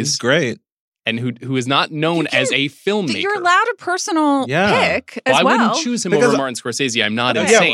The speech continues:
Speaker 1: wait, wait,
Speaker 3: Right,
Speaker 1: we're
Speaker 3: yeah.
Speaker 1: doing just the, if
Speaker 3: Yeah.
Speaker 1: we were only picking between those
Speaker 3: Yes,
Speaker 1: three.
Speaker 3: yeah, 'cause I, let's,
Speaker 1: But then
Speaker 3: you
Speaker 1: we're gonna
Speaker 3: know,
Speaker 1: pick
Speaker 3: let's
Speaker 1: our
Speaker 3: get in-,
Speaker 1: real,
Speaker 3: yes,
Speaker 1: our real
Speaker 3: exactly,
Speaker 1: one.
Speaker 3: yes.
Speaker 2: Oh, you're saying
Speaker 3: Yes.
Speaker 2: we're picking between Scorsese, Coppola, and Woody as the power trio?
Speaker 1: Yeah.
Speaker 3: Yes,
Speaker 2: My
Speaker 3: and then,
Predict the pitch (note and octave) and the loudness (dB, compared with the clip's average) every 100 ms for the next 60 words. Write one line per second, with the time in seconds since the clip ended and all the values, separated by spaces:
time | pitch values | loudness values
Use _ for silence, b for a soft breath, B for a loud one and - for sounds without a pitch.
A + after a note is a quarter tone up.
0 | D#3 F#3+ F3 D#3 D3+ F#3+ G3+ G3 F3+ D3+ | 0 0 2 2 0 2 4 4 2 0
1 | D3 D3 - C#3+ A#2 - _ D#3 F#3+ G#3+ | 0 0 0 -4 -4 -8 _ 2 2 2
2 | F3+ F3 D#3+ D#3+ C#3 C#3+ C3 A#2+ G2+ B2 | 2 4 4 2 2 0 0 -2 -4 -4
3 | A#2 E4+ F4+ - G#3 F#3+ F4 G#4 A#2 A3 | 0 0 0 -2 -6 -4 -2 -2 -4 -8
4 | - C4 C4 C#4+ C#4+ - C#3+ E3 E3+ E3 | -8 -6 -4 -4 -4 -4 0 2 4 4
5 | D3+ C#3 C3+ B2+ A#2 B2+ A#2+ A#2+ G3+ - | 2 2 4 4 4 2 2 0 -4 -4
6 | A#2 A2+ - A2 - - - - E3 D#3 | 0 2 2 2 -2 -6 -4 0 2 2
7 | E3+ F#3 F3+ D#3+ - C#3+ C#3 D3 C#3 B2 | 0 -2 -2 0 -2 -2 -2 -4 -2 -4
8 | - A#2+ A2 A#2 G#2+ A#2 A2 G#2+ A2+ A#2 | -4 -4 -4 -4 -2 -2 -4 -4 -4 0
9 | G#2+ G2+ G#2+ A#2+ A2+ G2 G2+ - A#2+ A#2+ | 0 2 0 2 0 -2 -6 -6 -2 0
10 | D3 - E3+ F3+ F#3+ G#3+ B3 G#3+ A#3 B3 | 0 0 0 2 0 -2 -2 -2 0 0
11 | A#3+ | 2